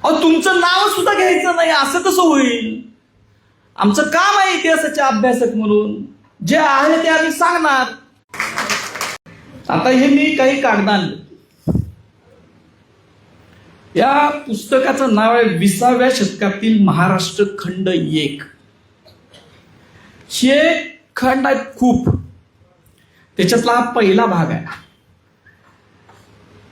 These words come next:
हे खंड लिहिलेत यदी फडके नावाच्या संशोधकाने. आता मिळत नाहीत बाजारात, कारण चांगलं लिहिलेलं, सत्य लिहिलेलं बाजारातनं काढून टाकायचे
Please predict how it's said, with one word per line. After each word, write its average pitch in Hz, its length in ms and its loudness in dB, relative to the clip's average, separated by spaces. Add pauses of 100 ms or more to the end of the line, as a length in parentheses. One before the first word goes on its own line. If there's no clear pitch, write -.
(320)
हे 240 180 2
खंड 294 260 2
लिहिलेत 311 380 2
यदी 254 420 2
फडके 294 340 -2
नावाच्या 247 400 -2
संशोधकाने. 175 680 -6 (2250)
आता 170 180 0
मिळत 254 360 4
नाहीत 226 240 -4
बाजारात, 139 380 -6 (800)
कारण 196 200 2
चांगलं 214 400 4
लिहिलेलं, 262 380 2
सत्य 247 360 -2
लिहिलेलं 247 460 2 (120)
बाजारातनं 214 560 -2
काढून 208 380 2
टाकायचे 196 480 -2